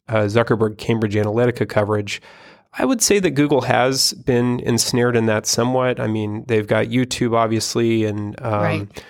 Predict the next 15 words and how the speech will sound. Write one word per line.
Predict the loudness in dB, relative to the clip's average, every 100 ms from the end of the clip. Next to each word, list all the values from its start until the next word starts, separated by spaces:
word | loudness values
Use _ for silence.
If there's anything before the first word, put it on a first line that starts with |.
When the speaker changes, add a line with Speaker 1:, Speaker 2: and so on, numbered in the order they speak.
| -20 _
Speaker 1:
with | -2 0 2 2
revenue | 2 4 4 2
shares, | 2 2 2 2 0 -6
uh, | -4 -2 -2
occurring | -2 -2 2 2
on | 2
YouTube, | 0 0 -2 0 0
you |
know, | 0 0
eh, | -2 -4 -4 -8 -14 -14 -16 -6
eh, | -2 -2 0
third-party | 0 2 2 2 2
estimates | 0 0 0 0 0 -2 -2 -6 -16 _
showed | -8 0 2 2 0
that, | -2 -2